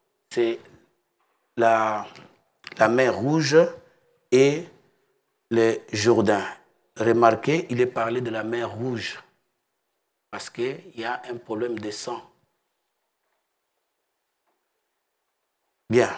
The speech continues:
<clears throat> Donc, il y a, je, j'en avais parlé, il y a une forte analogie entre la traversée de, des enfants d'Israël et la grossesse de la femme.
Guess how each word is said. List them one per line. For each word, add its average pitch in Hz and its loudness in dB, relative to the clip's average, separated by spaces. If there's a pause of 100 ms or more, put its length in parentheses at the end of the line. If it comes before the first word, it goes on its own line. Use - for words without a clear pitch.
(300)
<clears throat> - 2 (1200)
Donc, 143 6
il 120 4
y 160 12
a, 156 12 (440)
je, 113 -4 (160)
j'en 120 -4
avais 117 0
parlé, 127 -2
il 120 0
y 131 6
a 135 4
une 131 0
forte 175 4
analogie 120 -2
entre 135 -4 (720)
la 110 -10
traversée 120 2 (320)
de, 104 -4
des 113 -2
enfants 120 0
d'Israël 113 -2 (100)
et 135 0 (400)
la 110 4
grossesse 120 2 (400)
de 120 0 (1200)
la 110 -4
femme. 104 0